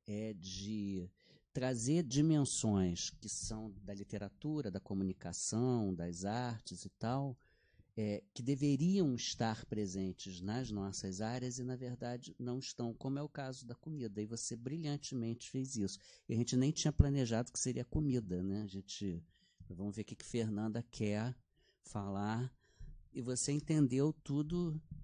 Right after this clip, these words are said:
maravilhosamente bem. Então, a discussão que você traz de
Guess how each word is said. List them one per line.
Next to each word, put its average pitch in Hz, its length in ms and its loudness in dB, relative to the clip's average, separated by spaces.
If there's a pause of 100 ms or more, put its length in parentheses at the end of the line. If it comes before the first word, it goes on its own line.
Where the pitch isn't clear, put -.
(240)
maravilhosamente 139 960 -6
bem. 113 200 -2
Então, 120 200 -4
a 120 80 -2
discussão - 420 -4
que - 80 -16
você 151 220 -4
traz 95 440 -4
de 90 380 -6